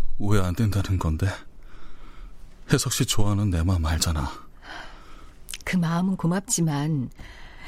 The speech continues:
Speaker 2: 난 완규 씨를 친구로서 좋아한다고 했잖아.
Speaker 1: 매력이 없단 얘기고.
Speaker 2: 완규 씨와는 우정으로 오래 만나고 싶어.
Speaker 1: 우정에서 시작해서 사랑하고 같이 살고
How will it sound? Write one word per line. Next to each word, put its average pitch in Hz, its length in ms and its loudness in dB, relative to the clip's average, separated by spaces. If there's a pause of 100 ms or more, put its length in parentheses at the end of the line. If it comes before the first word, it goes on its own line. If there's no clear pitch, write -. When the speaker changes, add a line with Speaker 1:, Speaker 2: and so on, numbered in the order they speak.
(120)
Speaker 2:
난 170 160 2
완규 160 280 -2
씨를 151 340 -2
친구로서 - 540 2
좋아한다고 156 560 -2
했잖아. 139 840 -2 (680)
Speaker 1:
매력이 92 440 2
없단 82 400 6
얘기고. - 300 -8 (920)
Speaker 2:
완규 185 280 2
씨와는 165 580 0
우정으로 165 580 0
오래 151 200 0
만나고 175 380 0
싶어. - 480 -4 (680)
Speaker 1:
우정에서 92 460 2
시작해서 85 800 -2 (680)
사랑하고 101 880 0 (500)
같이 - 320 -2
살고 87 500 -4